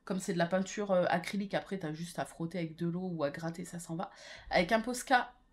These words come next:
je remets les petits symboles de mes blends. Et je, bah, dès que j'ai un blend à faire et que je m'en sers sur un projet, je m'en sers. Et le restant, je les mets sur le trifil. Là, vous voyez, c'est que des mélanges de couleurs.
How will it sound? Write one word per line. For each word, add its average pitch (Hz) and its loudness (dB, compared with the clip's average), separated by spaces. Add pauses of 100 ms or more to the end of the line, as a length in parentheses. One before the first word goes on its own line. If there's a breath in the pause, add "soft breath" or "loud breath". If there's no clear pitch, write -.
(280)
je 180 -2
remets 202 -2
les 202 0
petits 196 -8
symboles 208 -2
de 165 -2
mes 180 0
blends. 190 4 (1120 loud breath)
Et 247 4
je, 185 6
bah, 165 6
dès 254 0
que 196 4
j'ai 185 2
un 175 6
blend 202 0
à 190 4
faire 202 -4 (140)
et 175 -4
que 180 -4
je 175 -6
m'en 180 -4
sers 202 -8
sur 185 -6
un 175 0
projet, 196 -4 (240 loud breath)
je - -6
m'en 156 2
sers. 233 0
Et 185 2
le 160 2
restant, 165 0 (840 soft breath)
je 180 0
les 185 4
mets 214 0 (320)
sur - -4
le 226 -6
trifil. 226 -8
Là, 190 0
vous 170 0
voyez, 175 0
c'est 180 -8
que 214 -8
des 208 -6
mélanges 208 -6
de 196 -6
couleurs. - -10